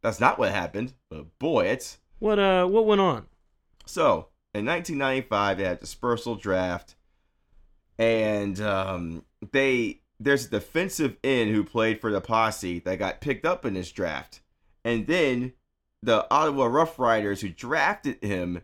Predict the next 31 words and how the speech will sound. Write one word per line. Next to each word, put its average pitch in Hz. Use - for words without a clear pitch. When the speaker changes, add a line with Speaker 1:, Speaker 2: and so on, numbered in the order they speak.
Speaker 1:
you 190
know, 185
they 190
knew 185
about 95
him. 104
They 110
saw 117
him 101
play. 95
They 104
drafted 147
him, 143
tried 139
to 131
contact 120
him. 98
The 101
guy 120
wasn't 107
coming 92
up. 85
You 101
know, 82
clearly 110
probably 120
didn't 107
want 101
to 85
be 104
there 85